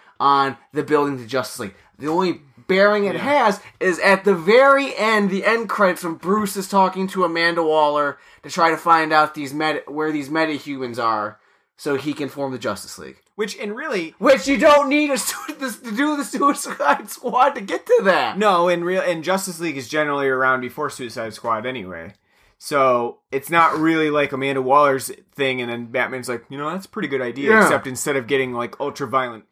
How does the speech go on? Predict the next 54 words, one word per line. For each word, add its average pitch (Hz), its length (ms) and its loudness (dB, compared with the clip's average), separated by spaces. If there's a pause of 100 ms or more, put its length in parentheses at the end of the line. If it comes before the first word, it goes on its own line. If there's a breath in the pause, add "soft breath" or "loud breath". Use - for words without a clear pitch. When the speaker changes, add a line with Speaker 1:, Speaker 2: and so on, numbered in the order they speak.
(320)
Speaker 1:
You 208 140 -4
don't 262 160 6
Speaker 2:
know, 202 60 -4
Speaker 1:
think 294 160 0
Speaker 2:
murderers 208 200 4
Speaker 1:
Batman 277 340 4
Speaker 2:
and 277 100 0
Speaker 1:
would, 269 140 4
Speaker 2:
shit. 202 200 -6
Speaker 1:
yeah, 269 160 0
you 202 80 -6
know, 202 80 -4
you 202 120 -2
don't 226 160 -2
think 202 200 -10
Batman 214 400 0
Speaker 2:
Let's 247 120 0
Speaker 1:
would 247 80 2
have 254 80 0
Speaker 2:
get - 40 -2
Speaker 1:
thought 226 120 4
Speaker 2:
good 196 100 4
Speaker 1:
about, 214 120 0
Speaker 2:
guys. 208 380 -6
Speaker 1:
like, 214 180 -2
or, 214 140 2
like, 208 140 -2
not 247 260 2
only 233 80 0
that, 226 300 0
but, 185 40 0
like, 170 200 2 (200 loud breath)
after, 202 320 0
like, 190 120 -2
the 190 100 -2
fight 226 260 2
with 175 160 0
Doomsday, 202 380 0
when 156 80 2
it 151 40 -2
was 147 80 -4
just 156 180 -8 (160 soft breath)
him, 220 420 2
Superman, 190 640 0
Wonder 180 240 2
Woman, 117 280 -4
took 160 200 -10
everything 185 420 2
to 151 60 0
beat 135 380 -4
Doomsday, 147 480 2
and 127 80 -4
they're 127 60 2
like, 113 240 0